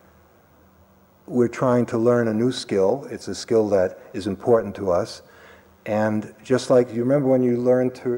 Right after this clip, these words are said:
ride a three-wheel bicycle? A two-wheel, rather. How self-conscious you were from one side. You maybe needed training wheels at first and holding on and tense in the body. And then a little while later, I don't know, suddenly you're riding with no hands.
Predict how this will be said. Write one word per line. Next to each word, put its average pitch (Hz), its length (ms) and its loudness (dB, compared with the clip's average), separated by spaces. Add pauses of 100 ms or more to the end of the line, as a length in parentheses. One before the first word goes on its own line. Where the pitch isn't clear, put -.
ride 117 300 0
a 107 40 -4
three-wheel 123 480 2
bicycle? 120 640 0 (420)
A 107 120 -8
two-wheel, 98 440 -2
rather. 87 380 -4 (320)
How 110 140 2
self-conscious 120 760 2
you 127 120 0
were 127 240 6
from 110 200 -6
one 113 160 0
side. 113 380 2 (260)
You 113 100 -4
maybe 110 280 2
needed 110 260 -2
training 117 480 0
wheels 117 300 4
at 117 100 -2
first 117 460 2
and 110 140 -4 (380)
holding 120 380 4
on 120 320 4
and 117 160 0 (180)
tense 127 380 -2
in 123 100 0
the 120 60 -2
body. 120 360 2
And 120 120 0
then 120 180 0 (600)
a 127 60 -2
little 139 180 6
while 123 320 8
later, 120 480 4
I 113 100 2
don't 139 120 0
know, 110 200 0
suddenly 120 480 2
you're 113 160 2
riding 120 320 4
with 113 140 -2
no 117 160 2
hands. 120 560 -6